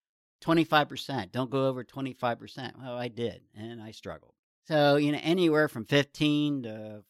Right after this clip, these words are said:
forty-five percent is a good number of your income, depending on, you know, where you live, how much housing costs,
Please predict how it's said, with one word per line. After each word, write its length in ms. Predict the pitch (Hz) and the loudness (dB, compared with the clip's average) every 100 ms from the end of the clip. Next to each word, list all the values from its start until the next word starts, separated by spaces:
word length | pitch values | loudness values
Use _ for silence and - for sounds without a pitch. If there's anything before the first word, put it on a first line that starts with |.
| - | -2
forty-five 560 | 139 139 131 139 135 135 | 0 0 0 2 2 -2
percent 440 | 120 139 139 - | -8 -4 -4 -6
is 140 | 107 | -14
a 80 | 107 | -16
good 320 | 104 123 127 | -8 -4 -2
number 460 | 123 110 120 127 131 | -4 -4 -4 -4 -6
of 100 | 123 | -6
your 160 | 123 131 | -6 -10
income, 540 | 127 131 131 131 127 | -10 -12 -12 -12 -14
depending 460 | 110 92 120 123 117 | -16 -12 -10 -8 -10
on, 220 | 113 113 | -12 -16
you 80 | 87 | -18
know, 120 | 90 | -16
where 200 | 92 104 | -6 -6
you 140 | 104 101 | -4 -4
live, 400 | 104 104 104 92 | -4 -4 -6 -10
how 160 | 95 | -16
much 260 | 101 104 - | -14 -16 -14
housing 400 | 107 104 101 101 | -12 -12 -12 -18
costs, 480 | 95 95 101 _ | -18 -18 -20 _